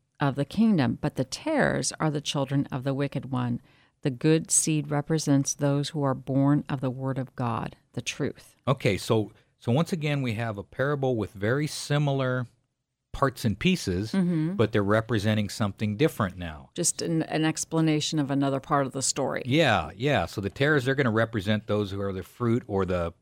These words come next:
Speaker 2: personification, if you will, of false principles.
Speaker 1: Mm-hmm.
Speaker 2: Okay? The enemy that sowed them, of course, is the devil.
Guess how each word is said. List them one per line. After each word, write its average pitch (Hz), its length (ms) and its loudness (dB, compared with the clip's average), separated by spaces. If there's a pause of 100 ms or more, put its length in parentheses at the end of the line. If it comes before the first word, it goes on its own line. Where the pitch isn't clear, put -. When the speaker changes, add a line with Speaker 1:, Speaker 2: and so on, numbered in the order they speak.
Speaker 2:
personification, 113 840 0
if 90 100 -6
you 92 120 -6
will, 90 440 -6
of 95 200 -4
false - 460 -4
principles. - 640 -2 (160)
Speaker 1:
Mm-hmm. 147 380 8 (140)
Speaker 2:
Okay? 101 280 0 (380)
The 110 160 -2
enemy 127 360 4
that 104 140 0
sowed 120 360 0
them, 113 240 2
of 143 80 -8
course, 113 320 -2
is 120 120 -2
the 147 80 0
devil. 98 520 -4